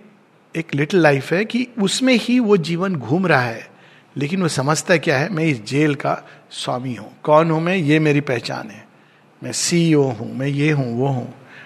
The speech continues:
कहां से आ रहे हो? Harvard University, Princeton।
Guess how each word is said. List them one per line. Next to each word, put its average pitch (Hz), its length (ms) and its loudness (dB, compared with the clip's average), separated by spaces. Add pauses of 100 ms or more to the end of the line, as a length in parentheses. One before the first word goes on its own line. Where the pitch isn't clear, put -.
(160)
कहां 180 240 2
से 202 140 0
आ 160 120 6
रहे 175 120 4
हो? 233 200 2 (1040)
Harvard 151 420 0
University, 139 640 -6
Princeton। 131 640 -6